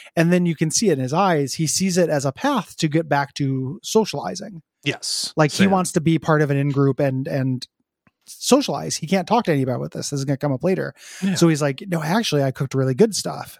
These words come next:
Speaker 1: Like, he's
Speaker 2: Mm-hmm.
Speaker 1: desperate for anything to talk to these people about.
Speaker 2: Yeah.
Speaker 1: 'Cause he's fucking broken because a dude dissolved in his bathtub and
Speaker 2: <laughs>
Speaker 1: died in his basement,
Speaker 2: And
Speaker 1: you
Speaker 2: then
Speaker 1: know?
Speaker 2: he had to cle-, and then he had to clean it up by hand,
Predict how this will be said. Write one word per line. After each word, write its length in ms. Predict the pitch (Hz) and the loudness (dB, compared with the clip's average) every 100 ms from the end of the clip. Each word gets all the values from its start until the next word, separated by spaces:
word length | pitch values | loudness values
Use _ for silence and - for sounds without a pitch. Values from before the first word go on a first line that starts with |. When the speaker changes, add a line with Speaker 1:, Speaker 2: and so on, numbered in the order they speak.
| _ | _
Speaker 1:
Like, 140 | 151 | -2
he's 140 | 185 170 | 0 0
Speaker 2:
Mm-hmm. 100 | 220 | 0
Speaker 1:
desperate 240 | 240 214 | 0 -2
for 140 | 165 180 | -2 0
anything 340 | 175 226 180 | 2 2 0
to 60 | 139 | 0
talk 220 | - 233 - | 0 -2 -2
to 40 | |
these 160 | 127 117 | -6 -6
people 280 | 131 131 | -10 -8
about. 340 | 147 - - 190 _ _ | -6 -6 -8 -12 _ _
Speaker 2:
Yeah. 320 | 139 127 80 - _ _ _ | -6 -6 -8 -16 _ _ _
Speaker 1:
'Cause 140 | - | 0
he's 160 | 147 143 | 0 0
fucking 300 | 208 196 156 | -2 0 -2
broken 420 | 123 185 - 147 | 2 2 2 -2
because 240 | 131 139 131 | -2 -2 0
a 60 | |
dude 180 | 131 139 | 0 0
dissolved 400 | 139 131 139 135 | 0 2 2 0
in 80 | 135 | -2
his 80 | 117 | 0
bathtub 480 | 156 196 - 123 | 0 -2 -4 -4
and 180 | 123 123 | -2 -2
Speaker 2:
<laughs> 120 | 131 | -4
Speaker 1:
died 180 | 123 123 | -4 -4
in 60 | 123 | -2
his 80 | 123 | 0
basement, 400 | 233 - 117 - - _ | 0 -2 -8 -14 -20 _
Speaker 2:
And 80 | 143 | -4
Speaker 1:
you 60 | 139 | -2
Speaker 2:
then 100 | 139 | 0
Speaker 1:
know? 60 | |
Speaker 2:
he 40 | 165 | 0
had 100 | 170 | 0
to 40 | |
cle-, 200 | 175 196 | -4 -6
and 300 | - 214 160 | -6 -6 -2
then 80 | 170 | 0
he 40 | 156 | 0
had 120 | 143 | -2
to 60 | |
clean 220 | - 160 151 | -4 -6 -4
it 80 | 170 | -4
up 120 | 170 | -2
by 160 | 147 | -2
hand, 480 | 135 160 185 98 107 | -2 -4 -6 -6 -8